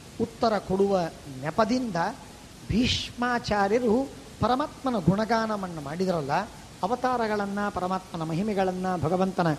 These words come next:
ಕರ್ಮಗಳನ್ನು ಹೇಳಿದರು. ಆಗ ಭಗವಂತನ ಸರ್ವೋತ್ಕರ್ಷ ಸಿದ್ಧವಾಯಿತು. ಹಾಗಾಗಿ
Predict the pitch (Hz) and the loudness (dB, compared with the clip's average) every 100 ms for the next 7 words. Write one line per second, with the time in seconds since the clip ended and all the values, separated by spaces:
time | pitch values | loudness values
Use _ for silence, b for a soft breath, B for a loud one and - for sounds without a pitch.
0 | B B B 175 202 208 185 170 143 180 | B B B 4 4 2 2 -2 -2 0
1 | 208 160 175 277 - - - 143 185 214 | 2 4 4 2 -2 -16 -10 0 4 6
2 | 185 170 - - - 170 196 214 202 175 | 6 4 -4 -16 -8 -4 -2 -4 -6 -8
3 | - 180 226 254 254 - - 202 180 214 | -6 0 4 4 2 -8 -10 -8 -8 -10
4 | 175 156 196 147 - - - - - - | -12 -12 -10 -10 -12 -10 -10 -10 -18 -18
5 | - - - - - - - - - - | -18 -18 -20 -18 -18 -18 -18 -18 -18 -18
6 | - - - - - - - - - - | -18 -18 -18 -18 -18 -18 -18 -18 -18 -18
7 | - - - - - - - - - - | -18 -18 -18 -18 -18 -18 -18 -18 -16 -4
8 | 139 135 175 170 143 | 2 6 6 4 -4